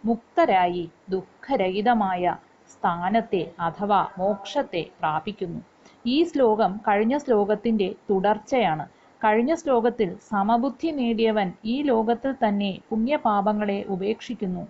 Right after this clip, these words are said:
അതുകൊണ്ട് യോഗബുദ്ധി നേടാൻ ശ്രമിക്കൂ എന്നാണല്ലോ പറഞ്ഞത്. അത് എന്തുകൊണ്ടെന്ന ആണ് ഇവിടെ പറയുന്നത്.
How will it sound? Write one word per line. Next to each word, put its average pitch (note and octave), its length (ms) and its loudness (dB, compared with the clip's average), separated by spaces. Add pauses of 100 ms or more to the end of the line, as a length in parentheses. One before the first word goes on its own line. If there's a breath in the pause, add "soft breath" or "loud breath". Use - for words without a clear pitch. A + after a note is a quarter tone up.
അതുകൊണ്ട് F#3+ 520 -2 (400 loud breath)
യോഗബുദ്ധി C4+ 680 2
നേടാൻ G#3 460 0
ശ്രമിക്കൂ G3 720 -2
എന്നാണല്ലോ G#3+ 680 0
പറഞ്ഞത്. F#3 500 -2 (420 soft breath)
അത് F3+ 380 2
എന്തുകൊണ്ടെന്ന B3+ 920 2 (200)
ആണ് F#3 320 0 (160)
ഇവിടെ A3 360 2
പറയുന്നത്. D#3+ 640 -4